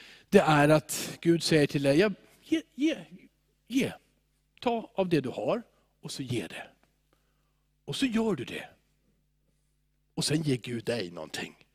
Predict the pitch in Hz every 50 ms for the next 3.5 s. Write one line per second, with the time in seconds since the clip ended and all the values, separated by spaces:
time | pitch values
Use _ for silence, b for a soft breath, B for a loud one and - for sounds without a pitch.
0 | _ _ _ _ _ - 160 147 147 - - 139 - - 151 - 151 135 127 123
1 | 120 104 87 87 82 - 98 117 120 113 123 143 123 - - - - b b b
2 | b - 117 120 95 - - 92 90 - - - 180 120 92 87 98 110 110 113
3 | _ - - _ - - 160 - 135